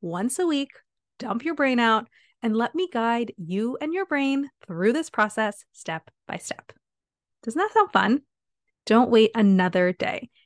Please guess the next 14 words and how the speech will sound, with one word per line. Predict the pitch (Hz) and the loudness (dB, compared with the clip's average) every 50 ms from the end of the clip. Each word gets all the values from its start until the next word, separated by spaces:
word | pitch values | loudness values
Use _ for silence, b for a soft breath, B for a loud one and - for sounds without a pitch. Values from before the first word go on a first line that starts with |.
| _ _ _ | _ _ _
Go | - 196 180 | -4 -2 -2
to | 175 185 | 0 0
the | 185 | 0
link | 196 202 196 190 | 0 0 0 0
above | 190 196 240 285 320 311 - | 0 2 2 2 2 0 -4
and | 208 190 175 | -6 -6 -2
book | - 254 302 - - | -2 -2 -2 -4 -8
a | - - | -14 -18
free | - - - 240 247 254 269 277 269 _ | -18 -8 -4 -2 -2 0 -2 -2 -6 _
coaching | - - 180 185 - - 190 196 | -8 -8 -6 -4 -4 -4 -4 -4
consult. | 190 - - - - - 214 - _ - - - _ _ _ _ _ _ _ _ _ _ _ _ _ _ - | -6 -8 -12 -14 -14 -16 -16 -16 _ -20 -20 -20 _ _ _ _ _ _ _ _ _ _ _ _ _ _ 0
And | 214 202 | 0 2
P | - 269 233 | 4 4 4
S, | - - - - | 4 2 -4 -14